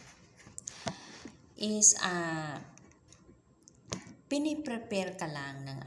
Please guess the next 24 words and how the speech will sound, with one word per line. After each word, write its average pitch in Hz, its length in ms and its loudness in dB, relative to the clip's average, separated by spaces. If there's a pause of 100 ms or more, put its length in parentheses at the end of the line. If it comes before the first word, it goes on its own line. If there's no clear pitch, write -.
(120)
ating, 135 320 -6
ah, 123 320 -6 (340)
Creator 131 840 -4 (260)
na 139 140 -6
kahit 139 340 -8
na 143 80 -4
nga 135 140 -4
hindi 135 400 -4
mo 131 160 -2
napapansin 139 1300 -2 (1600)
na 254 240 2
yung 254 480 0
rejection 196 720 0
mo 175 80 -6
pala 151 480 -6
ay 165 160 -6 (100)
isa 190 260 0
na 185 120 -8
pala 175 320 -6
itong, 143 640 -8
ah, 127 320 -10 (1400)
ah, 131 320 -8
starting 214 840 4
point 131 600 -4